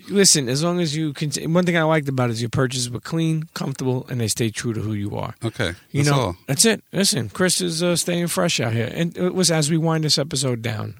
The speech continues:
Speaker 1: okay, you, uh, you think about it. Everybody thinks they could start a business,
Speaker 2: Yeah.
Speaker 1: become, become an entrepreneur, start a network, start a podcast. Think about it.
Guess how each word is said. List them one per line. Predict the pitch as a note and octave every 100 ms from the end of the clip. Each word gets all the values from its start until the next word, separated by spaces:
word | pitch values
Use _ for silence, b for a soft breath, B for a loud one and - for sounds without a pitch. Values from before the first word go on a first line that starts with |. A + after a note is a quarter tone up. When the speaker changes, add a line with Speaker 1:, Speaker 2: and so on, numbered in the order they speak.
| -
Speaker 1:
okay, | G#2 A#2 A#2 - B B B B B
you, | G3 F#3+ D3+ C#3+ C#3
uh, | C3 C3
you | C3+ C#3+
think | D#3+ C#3
about | A#2 A2
it. | A#2 C3
Everybody | C#3+ C#3+ C3+
thinks | B2+ A#2
they | A#2+
could | A2
start | - A#2 G#2+
a |
business, | A2 A2+ A2 G2+ - _
Speaker 2:
Yeah. | E3 - C#3
Speaker 1:
become, | A#2
become | B2+ - B2
an | A#2
entrepreneur, | A#2 A#2 B2 A2+ A2+ A2+
start | - A#2+ A#2
a |
network, | A#2 A#2 A2+ A#2
start | - B2+
a | A#2
podcast. | - B2 A2 A#2+ A#2
Think | F3+ E3
about | C3 B2
it. | -